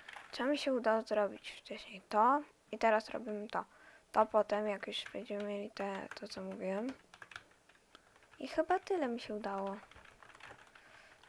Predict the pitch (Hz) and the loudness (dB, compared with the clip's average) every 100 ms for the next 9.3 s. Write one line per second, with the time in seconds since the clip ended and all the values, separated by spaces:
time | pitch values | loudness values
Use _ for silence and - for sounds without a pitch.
0 | - - - 233 269 285 294 294 262 240 | -20 -14 -4 0 4 2 2 -2 0 2
1 | 208 196 196 202 208 214 - - - - | 0 0 -2 0 0 -2 -6 -10 -8 -10
2 | - - 285 277 262 226 226 226 240 214 | -12 -4 0 0 0 -4 -4 -4 -2 -2
3 | 220 196 202 208 - 202 185 180 185 185 | -2 -4 -6 -6 -10 -12 -12 -12 -8 -8
4 | - - _ - 190 190 - _ _ _ | -8 -18 _ -12 -10 -10 -14 _ _ _
5 | _ _ _ _ _ - - _ _ - | _ _ _ _ _ -20 -20 _ _ -20
6 | _ - 262 247 214 208 202 - 233 233 | _ 2 2 2 2 2 -2 -10 -12 -8
7 | 214 208 202 - _ _ _ _ _ - | -8 -8 -10 -14 _ _ _ _ _ -20
8 | - _ _ - 247 - 226 214 208 208 | -20 _ _ -2 -2 0 2 2 2 -6
9 | - - 208 | -8 -8 -8